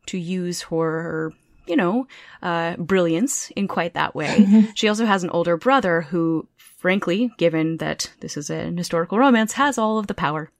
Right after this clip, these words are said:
Speaker 1: Uh, and so he's threatening to sell her telescope. She's trying to figure out what to do. She also, the book opens in this really lovely scene where she sees, uh, the woman who has been her partner, um, for the last several years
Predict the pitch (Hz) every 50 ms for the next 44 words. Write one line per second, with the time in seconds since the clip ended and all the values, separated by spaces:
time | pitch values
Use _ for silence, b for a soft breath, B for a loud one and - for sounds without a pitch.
0 | B B B B B B B B 180 180 160 - - 175 175 - - 175 170 170
1 | 170 170 - 190 165 156 - - 131 - 101 - - 165 156 - - 143 139 160
2 | 175 - - 294 294 277 254 - - 247 220 208 190 - - 185 - - 165 151
3 | - - 160 135 151 147 - - - - - 160 156 196 208 208 202 202 - B
4 | B B B B B - 220 240 269 294 - 226 202 170 185 175 240 247 - -
5 | 185 180 196 180 170 170 170 165 165 - 175 175 175 170 170 170 160 165 170 170
6 | - 196 175 170 165 160 160 160 - - 185 170 - - - 175 160 160 160 -
7 | - - 170 170 - 170 170 170 170 170 170 160 165 170 165 165 160 - - 151
8 | 156 151 160 - - 196 196 - - 160 160 151 151 151 B B B B B B
9 | B - 170 156 156 160 160 165 - 175 _ _ _ _ _ _ _ _ _ _
10 | - 214 - 208 202 190 165 165 165 - - 170 175 175 185 180 214 226 208 185
11 | 175 165 170 160 -